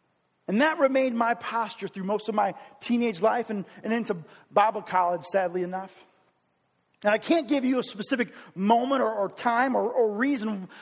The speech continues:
but there came a point in my journey when Scripture and my desire to understand it became significantly greater. I developed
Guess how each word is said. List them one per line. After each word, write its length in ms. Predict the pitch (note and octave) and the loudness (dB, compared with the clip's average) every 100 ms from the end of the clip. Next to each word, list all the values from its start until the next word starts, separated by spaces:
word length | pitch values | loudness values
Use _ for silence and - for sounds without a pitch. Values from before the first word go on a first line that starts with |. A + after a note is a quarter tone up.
| - | 0
but 100 | A#3 | 0
there 80 | B3 | 2
came 220 | C#4+ D#4+ | 2 2
a 60 | |
point 240 | D#4+ C#4+ D4 | 4 4 4
in 60 | |
my 140 | C4+ C4 | 0 0
journey 400 | E3+ B3 B3+ B3 | 2 2 2 0
when 260 | A3+ A3+ - - - | 0 -2 -4 -16 -12
Scripture 640 | - - D4+ - G3+ D#3 B2+ _ _ _ _ - | -8 0 0 0 -6 -6 -8 _ _ _ _ -4
and 100 | G3+ | 2
my 160 | A#3 A#3+ | 4 4
desire 500 | B3 G3 B3+ C4 B3 | 2 4 4 4 4
to 160 | C4 | 2
understand 580 | C4 A#3+ A3+ - C4 C4 | 2 -2 -4 0 0 0
it 80 | F#3+ | -2
became 340 | G3 G#3+ G#3 | -4 -2 -4
significantly 840 | - G3+ F3 C#4 D4 A#3 B3+ A#3 F#3 | -4 -8 -2 -2 -2 -2 -2 -2 -4
greater. 440 | G3 F#3+ E3+ C#3 _ _ _ _ _ _ _ _ _ _ _ - | -2 -2 -4 -12 _ _ _ _ _ _ _ _ _ _ _ 2
I 100 | G#3 | 2
developed 400 | G#3+ A#3+ B3 - | 4 4 4 2